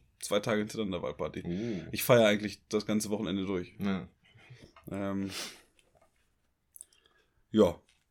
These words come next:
Speaker 2: Genau, und dann kommen wir direkt zum anderen, was ich noch aufgeschrieben hab, einfach weil ich Thema brauchte, Fußball. <laughs> Du bist schon, äh, die Vorbereitung laufen, oder?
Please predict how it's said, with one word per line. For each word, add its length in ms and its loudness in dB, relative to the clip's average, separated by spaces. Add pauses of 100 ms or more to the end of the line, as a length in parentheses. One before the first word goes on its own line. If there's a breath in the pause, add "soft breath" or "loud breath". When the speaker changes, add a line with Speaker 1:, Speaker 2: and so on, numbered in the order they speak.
(520)
Speaker 2:
Genau, 200 2
und 80 4
dann 180 2
kommen 140 2
wir 60 4
direkt 180 2
zum 180 0
anderen, 280 -2
was 100 -2
ich 60 -2
noch 80 -2
aufgeschrieben 420 -4
hab, 160 0 (200)
einfach 220 -6
weil 120 0
ich 200 -8
Thema 300 0
brauchte, 360 -2
Fußball. 480 0
<laughs> 40 -8 (1040 loud breath)
Du 80 4
bist 140 2
schon, 160 2
äh, 280 6
die 60 0
Vorbereitung 420 4
laufen, 300 0
oder? 220 -2